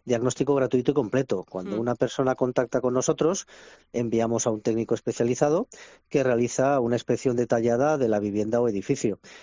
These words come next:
Speaker 1: Hacemos mediciones específicas para identificar con exactitud qué, qué tipo de, de humedad está actuando y cuál es el origen real del problema.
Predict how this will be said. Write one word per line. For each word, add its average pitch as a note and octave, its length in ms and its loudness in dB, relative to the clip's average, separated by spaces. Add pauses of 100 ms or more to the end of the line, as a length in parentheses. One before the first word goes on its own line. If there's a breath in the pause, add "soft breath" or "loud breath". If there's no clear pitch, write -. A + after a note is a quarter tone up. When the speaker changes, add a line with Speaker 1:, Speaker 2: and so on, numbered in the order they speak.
(280 loud breath)
Speaker 1:
Hacemos A#2 400 0
mediciones A#2 440 0
específicas E3+ 760 0
para A2 260 0
identificar G#2+ 580 -2
con A#2+ 140 -2
exactitud B2+ 560 -2 (560 loud breath)
qué, B2+ 440 2
qué C3+ 120 0
tipo A#2+ 320 0
de, G#2 300 0
de G2+ 100 -4
humedad A2 320 -2
está B2 220 -2
actuando E3+ 520 0 (100)
y B2+ 180 -2
cuál B2 240 0
es B2 140 -2
el B2+ 60 2
origen B2 380 0
real A#2+ 260 0
del A#2+ 120 -2
problema. G#2+ 440 -2